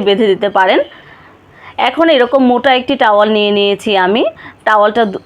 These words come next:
অনেক বড়, তাই দুই পরত করে নিয়েছি। এখন মাঝখানে দইয়ের পাতিলটা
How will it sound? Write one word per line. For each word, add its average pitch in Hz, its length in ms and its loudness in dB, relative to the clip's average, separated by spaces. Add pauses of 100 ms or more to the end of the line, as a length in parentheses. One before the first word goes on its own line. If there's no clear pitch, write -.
(120)
অনেক 220 180 -2 (160)
বড়, 202 200 2 (200)
তাই 196 140 0 (100)
দুই 220 180 2
পরত 220 300 0
করে 202 260 0
নিয়েছি। 196 300 -2 (240)
এখন 190 220 -4 (120)
মাঝখানে 220 420 -2 (100)
দইয়ের 190 280 2
পাতিলটা 226 380 0